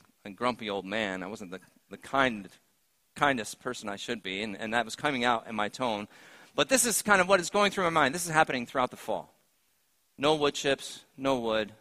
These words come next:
Where am I gonna get this? I need so much. And then it was like one morning, basically, "Cast your net on the other side, and there's a hundred and fifty-three fish." This is what happened. Right around the corner from our house in Hershey,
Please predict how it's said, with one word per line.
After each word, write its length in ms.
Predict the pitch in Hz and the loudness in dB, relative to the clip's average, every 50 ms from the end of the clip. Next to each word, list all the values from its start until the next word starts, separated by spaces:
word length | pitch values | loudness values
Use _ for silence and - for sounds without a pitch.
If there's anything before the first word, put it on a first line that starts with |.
| _ _ _ _ | _ _ _ _
Where 160 | - 139 156 160 | -8 -4 -2 -2
am 80 | 151 | -2
I 80 | 123 117 | -2 -4
gonna 160 | 110 104 101 | -6 -8 -8
get 220 | 92 98 104 - | -8 -8 -8 -8
this? 340 | - 90 82 - - - - _ _ - | -10 -16 -16 -16 -18 -18 -20 _ _ -6
I 80 | 143 147 | -4 -2
need 280 | 135 117 107 95 - - | -2 -2 -4 -6 -10 -16
so 240 | - - - 151 139 | -16 -10 -6 -4 -4
much. 540 | 117 104 87 62 _ _ - - - - _ _ _ _ _ _ _ _ _ _ _ _ _ _ _ _ - | -4 -4 -6 -10 _ _ -18 -18 -18 -18 _ _ _ _ _ _ _ _ _ _ _ _ _ _ _ _ -12
And 180 | - 127 131 151 | -10 -8 -6 2
then 360 | 185 202 196 175 147 131 131 | 4 4 6 6 4 2 0
it 60 | 127 | -2
was 160 | 131 135 - 147 | -4 -4 -4 -2
like 200 | 139 135 - - | -2 -4 -2 -2
one 180 | 143 139 135 | -4 -4 -2
morning, 380 | 131 135 135 127 117 107 107 104 | -2 -4 -2 -2 -2 -4 -4 -2
basically, 560 | 117 127 131 - - - 104 101 98 95 92 _ _ _ _ _ _ _ _ _ _ - | -2 -2 -2 -2 -6 -12 -10 -10 -8 -10 -10 _ _ _ _ _ _ _ _ _ _ -6
"Cast 400 | - 139 139 143 143 - - - | -4 -2 -2 -2 -2 -4 -10 -10
your 80 | 127 | -8
net 260 | 120 120 117 117 110 - | -6 -6 -6 -6 -6 -6
on 140 | 107 104 | -8 -8
the 100 | 101 104 | -6 -6
other 140 | 101 101 107 | -6 -8 -8
side, 500 | - - - 131 110 98 87 82 95 110 - - _ _ _ _ _ _ _ _ _ _ - | -10 -6 -6 -4 -4 -4 -4 -6 -10 -14 -16 -20 _ _ _ _ _ _ _ _ _ _ -10
and 140 | 131 131 | -6 -2
there's 180 | 131 135 135 - | 0 0 0 0
a 80 | 143 123 | -2 -6
hundred 400 | - - - 156 139 135 135 131 | -6 -4 -4 -2 -2 -2 -2 -2
and 100 | 127 123 | -4 -4
fifty-three 640 | - 135 127 - 127 120 - - 123 120 113 110 117 _ _ | -4 -6 -6 -6 -8 -16 -12 -8 -6 -6 -6 -6 -10 _ _
fish." 420 | - 127 107 80 - - - - - | -6 -6 -6 -6 -6 -12 -14 -12 -8
This 180 | - 175 190 | -8 -6 -6
is 60 | 208 | -4
what 140 | 196 190 160 | -2 0 2
happened. 300 | 143 135 117 - 87 - _ - - - - - - - _ - 113 | 2 2 0 0 -6 -18 _ -20 -20 -20 -20 -20 -20 -20 _ -6 0
Right 340 | 131 147 170 202 226 233 - | 4 6 6 6 4 2 0
around 420 | 180 170 165 165 160 160 160 160 143 | -6 -2 2 2 4 4 2 2 -2
the 80 | 131 | -8
corner 460 | - - - 180 170 160 160 160 156 | -8 -10 -6 -2 0 0 2 2 0
from 400 | 151 - - 151 147 135 135 139 - | -2 -2 -2 0 0 0 0 -2 -4
our 280 | 123 120 123 123 123 | -2 0 2 2 0
house 460 | 117 - 123 117 110 101 107 - - - | -2 -2 -2 0 0 0 -2 -4 -12 -10
in 140 | 117 117 | -10 -10
Hershey, 480 | 107 110 110 107 98 - - - 80 | -8 -6 -8 -8 -8 -10 -14 -16 -18